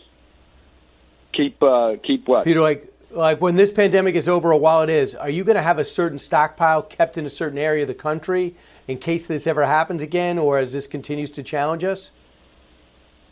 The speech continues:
Speaker 1: Yeah, that's a great question. So, so envision it this way. We've got the existing fema stockpiles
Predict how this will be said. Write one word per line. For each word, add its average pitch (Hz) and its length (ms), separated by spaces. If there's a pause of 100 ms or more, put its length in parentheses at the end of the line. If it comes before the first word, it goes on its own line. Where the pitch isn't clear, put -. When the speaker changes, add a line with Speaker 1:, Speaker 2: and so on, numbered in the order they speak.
(100)
Speaker 1:
Yeah, 139 160
that's 170 220
a - 40
great 160 220
question. 135 360
So, 139 360
so 151 160
envision 160 480
it 127 160
this 147 260
way. 110 140
We've 123 220
got 175 220
the 160 100
existing 127 720 (440)
fema 147 480 (380)
stockpiles 110 840